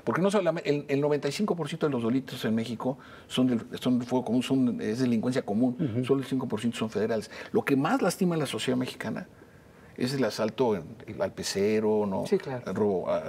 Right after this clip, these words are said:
Speaker 1: robo a negocio, ¿no? Es decir, eso es lo que más lastima. Lo que pasa es que el crimen organizado, pues, es más espectacular,
Speaker 2: Ujú,
Speaker 1: ¿no?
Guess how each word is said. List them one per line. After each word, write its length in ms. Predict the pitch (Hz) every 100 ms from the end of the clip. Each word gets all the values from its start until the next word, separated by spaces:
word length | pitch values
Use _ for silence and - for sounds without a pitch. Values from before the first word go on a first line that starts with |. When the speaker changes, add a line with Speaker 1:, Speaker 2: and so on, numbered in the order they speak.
| 101
Speaker 1:
robo 220 | 101 101
a 20 |
negocio, 720 | 90 87 101 101 104 - 98 92
¿no? 180 | 92 - - -
Es 200 | - 113
decir, 140 | 120
eso 240 | - 135 151
es 40 |
lo 80 | 123
que 80 | 113
más 100 | 110
lastima. 420 | 107 98 117 104 - - - - - - - - -
Lo 100 | 127
que 80 | 127
pasa 200 | 139 156
es 40 |
que 60 | 151
el 120 | 123
crimen 320 | 143 139 143
organizado, 400 | 139 127 120 135
pues, 120 | 120
es 60 | 120
más 200 | 120 117
espectacular, 760 | - - 98 101 117 113 147 -
Speaker 2:
Ujú, 100 |
Speaker 1:
¿no? 60 | 101